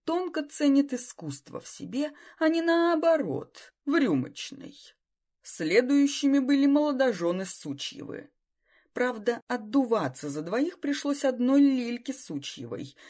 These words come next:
но солирующая роль её нисколько не тяготила, и она даже на глазах похорошела. Молчание мужа она объясняла тем, что он не выносит шума и внешних раздражителей.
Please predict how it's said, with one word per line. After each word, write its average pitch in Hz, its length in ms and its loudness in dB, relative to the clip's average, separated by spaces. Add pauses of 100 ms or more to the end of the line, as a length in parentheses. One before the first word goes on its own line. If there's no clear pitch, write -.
(120)
но 254 240 2
солирующая 170 1000 -2
роль 320 220 -2
её 285 320 2
нисколько 254 680 0
не 233 120 -4
тяготила, - 760 -6 (260)
и 247 100 0
она 262 240 2
даже 220 320 0
на 214 100 -4
глазах 175 600 0
похорошела. 120 960 -8 (420)
Молчание 190 720 -2
мужа 294 360 0
она 220 220 -2
объясняла 143 580 -4
тем, 311 320 -4 (140)
что - 280 -4
он 320 200 2
не 330 100 -2
выносит 247 600 -2
шума 330 600 -8 (260)
и 311 140 -2
внешних 294 680 2
раздражителей. 143 1160 -2